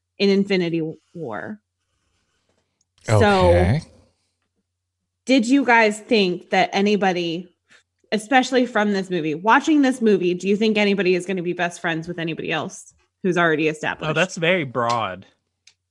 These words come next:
Speaker 3: Can you narrow it down for my little mind?
Speaker 1: Okay. Can I give you my example?
Speaker 2: Yes.
Speaker 1: Shuri?
Speaker 2: That's exactly what I was about to say. I think, yep. Keep going.
Speaker 1: And Zendaya,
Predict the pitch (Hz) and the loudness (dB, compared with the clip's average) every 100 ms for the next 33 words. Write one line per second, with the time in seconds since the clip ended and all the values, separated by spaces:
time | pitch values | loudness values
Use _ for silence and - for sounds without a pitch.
0 | _ - 147 147 156 147 117 127 139 139 | _ -14 -10 -6 -4 -4 -4 -4 -4 -6
1 | 135 131 131 120 123 131 135 131 _ - | -4 -4 -4 -4 -4 -4 -6 -10 _ -16
2 | - - _ - 214 185 151 196 - - | -16 -16 _ -6 0 0 0 -4 -14 -12
3 | - 247 226 269 254 269 247 - 220 208 | 0 2 4 4 6 4 2 2 2 4
4 | 196 214 190 196 214 214 214 _ _ _ | 2 0 0 0 -2 -2 -8 _ _ _
5 | - 127 - - - _ _ _ _ _ | -2 0 0 -6 -12 _ _ _ _ _
6 | _ _ _ _ - - 214 214 277 330 | _ _ _ _ -14 -2 2 2 2 0
7 | 339 - 92 - 101 92 101 90 98 90 | -4 -6 -4 -2 -2 -2 -2 -2 -2 -2
8 | 85 87 95 90 - - 104 110 101 - | -2 0 0 0 0 0 0 0 -4 -4
9 | 107 95 _ _ - 101 87 82 233 240 | -6 -6 _ _ -10 -8 -6 -6 -2 0
10 | 233 226 233 254 - _ _ _ 233 214 | 2 2 0 -4 -12 _ _ _ -12 -4
11 | 220 196 175 165 175 | -2 0 0 0 -2